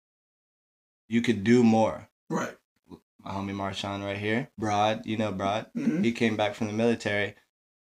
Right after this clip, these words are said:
Speaker 1: We, we've, we had deep dialogue. 'Cause
Speaker 2: Right.
Speaker 1: that's the thing with me now. It's like,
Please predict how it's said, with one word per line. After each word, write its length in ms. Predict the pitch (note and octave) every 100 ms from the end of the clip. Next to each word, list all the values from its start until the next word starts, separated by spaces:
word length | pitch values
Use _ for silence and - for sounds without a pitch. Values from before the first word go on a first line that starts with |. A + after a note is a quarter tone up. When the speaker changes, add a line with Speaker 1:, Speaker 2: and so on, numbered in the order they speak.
| _
Speaker 1:
We, 180 | G#2 G#2+
we've, 300 | G#2+ A2 G#2+
we 140 | B2 B2
had 260 | A#2 G#2+
deep 220 | A2+ B2 G2
dialogue. 500 | F#2+ F#2 F2 - - -
'Cause 100 | G#2+
Speaker 2:
Right. 60 | G#2
Speaker 1:
that's 180 | A#2+ -
the 60 |
thing 180 | C3 B2
with 100 | A#2
me 120 | B2
now. 240 | A#2+ B2+ G2+
It's 140 | -
like, 220 | F#2+ F#2